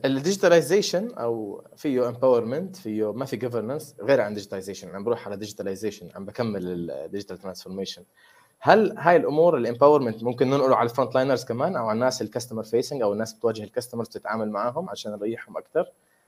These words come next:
أو بصير معنا بالعادة هذا الشيء أو كيف بيكون؟ يعني هون نحكي علاقة الديجيتاليزيشن مع تجربة ال-، العملاء بشكل عام وال-، والأمور كاملة للسايكل.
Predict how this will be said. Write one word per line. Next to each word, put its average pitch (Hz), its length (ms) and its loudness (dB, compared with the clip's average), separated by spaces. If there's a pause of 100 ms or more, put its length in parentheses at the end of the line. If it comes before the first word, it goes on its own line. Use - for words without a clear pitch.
(280)
أو 127 140 8
بصير 123 300 2
معنا 123 280 -2
بالعادة 113 340 0
هذا 117 80 -6
الشيء 117 320 -6
أو 104 280 -6 (280)
كيف 131 160 2
بيكون؟ 98 380 -8
يعني 101 280 -4 (320)
هون 143 140 6
نحكي 143 340 4
علاقة 123 440 4
الديجيتاليزيشن 120 880 -2
مع 180 320 -2 (500)
تجربة 123 440 2
ال-، 104 280 -2
العملاء 107 380 -2
بشكل - 320 -6
عام 123 340 -2
وال-، 95 300 -8 (320)
والأمور 117 360 -2
كاملة 92 360 -4
للسايكل. 85 600 -16